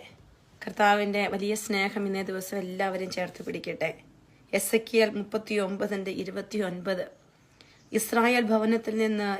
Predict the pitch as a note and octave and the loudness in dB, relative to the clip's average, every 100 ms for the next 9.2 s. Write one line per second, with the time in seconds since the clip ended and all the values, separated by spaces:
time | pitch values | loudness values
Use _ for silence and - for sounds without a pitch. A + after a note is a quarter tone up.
0 | - G3 G3 - F#3+ G3 G3 G3 G3+ G3 | -4 -4 -2 -4 -4 -2 -2 -2 -2 0
1 | F#3+ F#3+ G3 F#3+ F#3 F#3 F#3 A3 G3+ F3+ | -2 -2 -2 -2 -4 -6 -4 -2 -2 -4
2 | F3+ F3 - - - - - - G3+ G3+ | -6 -10 -12 -20 -20 -20 -6 -2 0 2
3 | G#3 G#3 F#3+ F#3+ F#3+ F#3 F#3+ F#3+ - G#3 | 2 0 0 -2 -2 -2 -2 -2 -2 -2
4 | G#3 G#3 G#3 G3+ - F#3+ F#3 F3 F#3 F#3 | 0 2 0 0 -4 -4 -4 -4 -6 -4
5 | F#3 - F3+ F#3 - F3+ E3+ F3 F3+ F#3 | -4 -4 -6 -6 -6 -6 -6 -10 -8 -8
6 | F#3 F#3 F3+ F3+ F3+ F3+ E3+ F3+ F3+ F3+ | -6 -4 -4 -2 -4 -6 -10 -10 -8 -6
7 | F3+ F3+ F3+ F#3+ E3+ E3 E3 E3+ - - | -8 -8 -6 -8 -8 -8 -8 -10 -14 -20
8 | - - - - - - - G3 G#3 F#3+ | -20 -20 -20 -20 -20 -16 -14 2 6 6
9 | G3 | 6